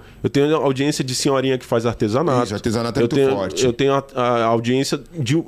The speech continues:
Speaker 1: de tatuador que usa spray às vezes. Eu tenho audiência de gente que pinta carro que faz detalhe com spray,
Speaker 2: Entendi.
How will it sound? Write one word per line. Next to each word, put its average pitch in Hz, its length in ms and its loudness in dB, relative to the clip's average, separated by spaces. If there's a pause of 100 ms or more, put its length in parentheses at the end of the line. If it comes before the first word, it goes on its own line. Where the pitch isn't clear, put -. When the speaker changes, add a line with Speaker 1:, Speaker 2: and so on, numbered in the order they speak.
(120)
Speaker 1:
de 117 120 -2
tatuador 139 600 0
que 135 120 -2
usa 117 160 0
spray 110 300 0
às 147 160 2
vezes. 123 460 0 (260)
Eu 110 60 0
tenho 156 180 0
audiência 180 420 0
de 143 200 -4
gente 143 260 0
que - 60 -8
pinta 170 240 -2
carro 156 580 0
que - 140 -2
faz 123 240 0
detalhe 120 360 -2
com 120 120 -4
spray, 131 380 0
Speaker 2:
Entendi. 92 180 -4